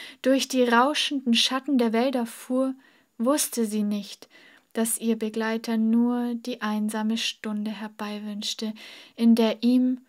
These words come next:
ungestört von Elisen, Gelegenheit geboten war, mit fliegender Feder beschwörende, sengende Worte an eine andere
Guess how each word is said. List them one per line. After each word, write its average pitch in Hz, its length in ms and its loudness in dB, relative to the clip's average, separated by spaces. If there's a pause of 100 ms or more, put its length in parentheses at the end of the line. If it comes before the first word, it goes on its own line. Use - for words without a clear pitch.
(360)
ungestört 247 760 2
von 233 200 0
Elisen, 233 640 2
Gelegenheit 226 680 2
geboten 226 500 0
war, 233 260 2 (520)
mit 226 120 -6
fliegender 285 540 0
Feder 247 560 -2
beschwörende, 220 1200 -4 (400)
sengende 208 720 4
Worte 214 520 -4
an 226 120 -8
eine 220 260 -8
andere 226 440 0